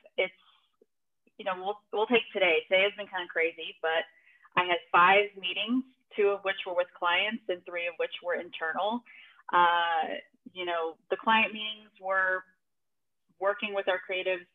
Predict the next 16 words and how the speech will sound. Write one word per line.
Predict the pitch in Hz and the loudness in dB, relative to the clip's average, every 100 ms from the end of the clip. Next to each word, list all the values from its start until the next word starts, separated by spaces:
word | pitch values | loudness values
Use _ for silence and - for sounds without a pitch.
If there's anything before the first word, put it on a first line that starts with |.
| - | -12
and | 185 175 | -6 -6
our | 175 | -2
strategists | 180 180 185 - - | 0 0 -4 -10 -10
to | 185 - | -12 -8
present | 175 165 175 - _ _ - | -4 -2 -4 -8 _ _ -6
work. | 160 202 - - _ - - _ - - | -2 -2 -2 -16 _ -20 -20 _ -16 0
Uh, | 175 175 170 170 | 2 2 0 -4
and | 190 180 | -6 -4
then | 180 180 180 180 175 _ _ - | 0 0 0 -4 -8 _ _ 0
other | 196 202 202 | 4 4 2
things | 196 190 190 185 | 0 -2 -4 -10
were, | 180 185 180 180 180 175 - _ _ - | -2 2 4 2 0 -4 -8 _ _ -10
um, | 180 175 170 | -6 -4 -6
you | 185 | -6
know, | 180 - | -6 0
talking | 185 185 196 | 0 0 -6